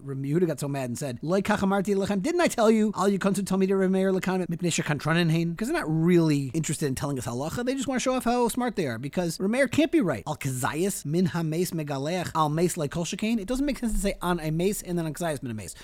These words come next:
Once you told me Kizayis Min Hameis, well, then of course the mace itself, it's going to be Tameh. Amar Rabbi Yosi, Rabbi Yosi says, "Yoimru," they're gonna say, "Meir Shachav Yehuda Kos Yosi Shosak." So Rabbi Yosi spoke up because they didn't wanna say that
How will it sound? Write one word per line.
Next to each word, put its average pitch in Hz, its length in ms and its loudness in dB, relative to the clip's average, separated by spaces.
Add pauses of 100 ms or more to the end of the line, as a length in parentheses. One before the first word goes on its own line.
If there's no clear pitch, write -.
Once 214 140 2
you 247 60 2
told 220 140 0
me 180 60 2
Kizayis 185 360 0
Min 165 120 -2
Hameis, 185 180 -4
well, 294 160 -2
then 359 120 0
of 381 100 -4
course 427 200 0
the 220 100 0
mace 170 280 0
itself, 131 340 -8 (320)
it's 147 140 -12
going 151 220 -2
to 147 100 -8
be 131 280 -4 (300)
Tameh. 123 460 -4
Amar 180 220 8
Rabbi 123 140 2
Yosi, 147 220 2
Rabbi 165 140 4
Yosi 208 160 2
says, 226 240 2
"Yoimru," 175 640 4 (140)
they're 180 100 -6
gonna 208 200 2
say, 208 520 2
"Meir 233 300 2
Shachav 170 420 2
Yehuda 175 320 2
Kos 160 320 -2
Yosi 160 240 0
Shosak." 233 440 -4 (720)
So 175 120 0
Rabbi 165 140 6
Yosi 233 220 6
spoke 180 300 2
up 190 180 0
because 143 440 0
they 170 100 -2
didn't 208 140 2
wanna 190 120 2
say 214 140 2
that 151 220 -2